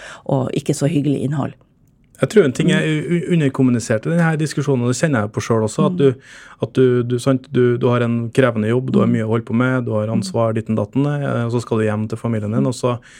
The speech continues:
Speaker 2: kommer det et debattinnlegg om trans og kjønn
Speaker 1: Mm.
Speaker 2: og
Speaker 1: Mm.
Speaker 2: de tingene der som du vet kommer til
Speaker 1: Ja.
Speaker 2: å provosere veldig mange, og så kanskje
Speaker 1: Mm.
Speaker 2: du ender opp med at du, «Skal vi ta den nå på en fredag,
Speaker 1: Mm.
Speaker 2: eller da vet du jo hva helga går ut på?» Altså, den
Speaker 1: Mm.
Speaker 2: diskusjonen har vi jo ikke hatt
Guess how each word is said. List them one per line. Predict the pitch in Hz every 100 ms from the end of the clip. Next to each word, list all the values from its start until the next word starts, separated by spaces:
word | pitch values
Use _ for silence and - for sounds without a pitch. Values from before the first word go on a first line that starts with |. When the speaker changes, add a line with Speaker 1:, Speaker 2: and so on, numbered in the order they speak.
| - - -
Speaker 2:
kommer | 123 107
det | 98 -
et | 131
debattinnlegg | 120 117 - 110 101 98 107
om | 110 107 104 - _ _ _
trans | - 113 110 113 - -
og | 113 110 -
kjønn | - - 117 117 117 117
Speaker 1:
Mm. |
Speaker 2:
og | 113 110 - -
Speaker 1:
Mm. | 156
Speaker 2:
de | 123
tingene | 131 110 107
der | 107
som | - 113
du | 110 110 117
vet | 113 113 117 123 127 - - -
kommer | - 131 113
til | 190
Speaker 1:
Ja. | 110 110
Speaker 2:
å | -
provosere | 120 117 - 113 113
veldig | 117 113
mange, | 113 113 107
og | 107
så | 123 120 -
kanskje | - 151 131 185 117
Speaker 1:
Mm. |
Speaker 2:
du | 117
ender | 120 107
opp | 101 -
med | 113
at | 110 -
du, | 113 113 - - - - - - - _ - - 233 196 -
«Skal | - -
vi | 143
ta | 135 139 147
den | 147
nå | 143
på | 151
en | 139
fredag, | 147 131 139
Speaker 1:
Mm. |
Speaker 2:
eller | 151 151 143 - - - -
da | 135
vet | 131 123
du | 123
jo | 127
hva | 139
helga | 131 127
går | 131 127
ut | 110
på?» | 156 160
Altså, | 143 139
den | - 143
Speaker 1:
Mm. | 147
Speaker 2:
diskusjonen | 220 175 165 131
har | 165 202 107
vi |
jo | -
ikke | - 151
hatt | -